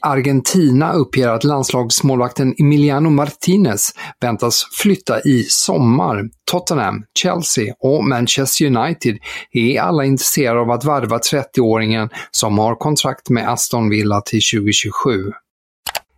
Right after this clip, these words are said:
Cadena Cope i Spanien uppger att Joao Felix plan är att stanna i Premier League, men inte nödvändigtvis i Chelsea, för han vill spela Champions League-fotboll.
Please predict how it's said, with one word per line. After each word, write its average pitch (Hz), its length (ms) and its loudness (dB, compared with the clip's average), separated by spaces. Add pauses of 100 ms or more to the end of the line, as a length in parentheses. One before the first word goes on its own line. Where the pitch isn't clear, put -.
(220)
Cadena 110 400 0
Cope 165 400 -2
i 117 280 2
Spanien 147 560 0
uppger 107 400 0
att 107 260 0
Joao 120 360 0
Felix - 560 -2 (520)
plan 160 320 0
är 123 220 0
att 170 220 -2
stanna 165 500 0
i 170 80 0
Premier 113 400 0
League, 113 300 2 (280)
men 117 300 2
inte 131 280 0
nödvändigtvis 139 840 0
i 127 380 0
Chelsea, 117 680 -2 (360)
för 127 80 0
han 147 400 0
vill 117 200 0
spela 110 360 -2
Champions 113 520 -2
League-fotboll. 131 1040 0